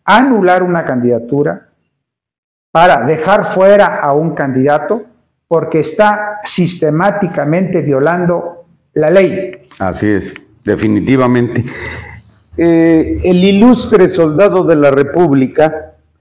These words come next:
Speaker 2: y uno de los mejores, por no decir el mejor presidente de México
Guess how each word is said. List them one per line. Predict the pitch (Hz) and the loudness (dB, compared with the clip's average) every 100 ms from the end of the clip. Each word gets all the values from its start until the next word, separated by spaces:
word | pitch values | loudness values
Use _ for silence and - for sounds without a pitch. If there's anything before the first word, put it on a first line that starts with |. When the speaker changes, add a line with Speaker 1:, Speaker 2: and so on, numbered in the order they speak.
| _ _ _ | _ _ _
Speaker 2:
y | - 135 170 | -2 2 4
uno | 185 185 170 | 4 4 2
de | 147 | 2
los | 135 131 120 117 | 2 2 0 0
mejores, | 127 120 - 180 165 135 - - - _ _ _ _ _ _ _ _ _ _ _ | 0 -2 0 2 4 2 -2 -10 -14 _ _ _ _ _ _ _ _ _ _ _
por | 107 107 | -4 0
no | 135 139 | 2 0
decir | 113 147 147 | 2 2 2
el | 123 | 2
mejor | 113 107 156 165 | 0 0 0 0
presidente | - 117 98 113 131 135 127 | -2 -4 -2 0 0 -2 -4
de | 101 | -2
México | 101 117 92 95 - 107 - | -2 -2 -4 -8 -4 -6 -6